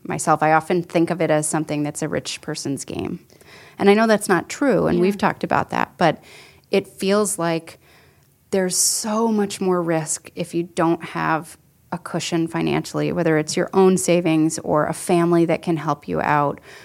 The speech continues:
Speaker 1: or, you know, a home that feels safe and stable. And I don't know how people who are not already financially wealthy or independent can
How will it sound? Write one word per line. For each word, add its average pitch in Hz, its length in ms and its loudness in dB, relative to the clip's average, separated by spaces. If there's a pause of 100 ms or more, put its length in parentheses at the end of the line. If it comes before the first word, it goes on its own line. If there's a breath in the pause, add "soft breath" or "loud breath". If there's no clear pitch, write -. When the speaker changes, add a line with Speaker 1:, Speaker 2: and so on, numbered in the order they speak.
(240 loud breath)
Speaker 1:
or, 165 420 4
you 175 100 -2
know, 151 120 2
a 147 40 -2
home 185 580 2
that 160 180 0
feels 156 500 0 (160)
safe 160 340 0
and 160 160 0
stable. 160 540 0
And 165 120 0
I - 120 0
don't 254 200 2
know 254 220 4
how 170 180 -2
people 147 600 0 (380 loud breath)
who 214 140 0
are 190 120 6
not 175 280 4
already 170 400 -2
financially 170 840 -2 (240)
wealthy 165 500 2
or 156 60 -2
independent 160 840 -2
can 165 460 -2